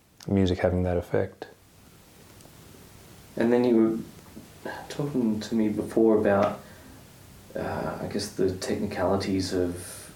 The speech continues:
Speaker 2: writing the perfect pop song. So is there any guide as to what was required?
Speaker 1: Oh, you just gotta keep people interested. That's the thing.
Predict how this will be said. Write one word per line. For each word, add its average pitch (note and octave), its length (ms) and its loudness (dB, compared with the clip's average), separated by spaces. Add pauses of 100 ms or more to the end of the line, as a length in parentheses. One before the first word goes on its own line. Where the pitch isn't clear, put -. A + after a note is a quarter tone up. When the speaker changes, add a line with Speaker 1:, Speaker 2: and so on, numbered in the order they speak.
(200)
Speaker 2:
writing F#2+ 540 0
the F2+ 120 0 (180)
perfect - 380 -2
pop - 240 -2
song. C#3+ 420 2 (540)
So A2 240 4
is A2 380 4
there G2+ 160 4
any G2+ 260 2 (440)
guide F#2 400 4
as F#2 220 0
to G2 180 0
what F#2 300 0 (260)
was G2 240 0
required? G2 520 0 (400)
Speaker 1:
Oh, F2+ 340 6 (120)
you A2 100 2
just B2+ 200 2
gotta F2 340 2 (160)
keep G2 180 -2
people F2+ 260 0
interested. G2+ 560 -2 (1080)
That's - 220 -4
the G2+ 60 -6
thing. F#2 400 -2